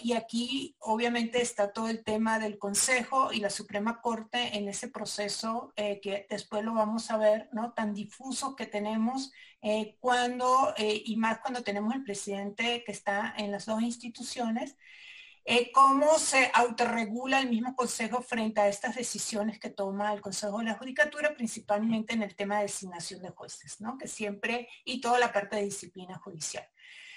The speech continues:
Pero siento que este, este planteamiento que es muy preciso y como se decía, era, eh, a, a la final la propuesta es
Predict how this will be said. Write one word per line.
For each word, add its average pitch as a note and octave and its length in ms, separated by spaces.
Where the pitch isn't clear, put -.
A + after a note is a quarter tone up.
Pero D#4+ 180
siento G4 460
que E4 480
este, C#4+ 480
este D4+ 200
planteamiento B3 880
que A3 340
es - 280
muy B3 280
preciso C4+ 500
y - 40
como A#3 200
se G#3+ 160
decía, A#3 640
era, A3 600
eh, A3 400
a, G#3 320
a A3+ 40
la A3+ 120
final A#3 680
la A3+ 220
propuesta A#3 720
es - 280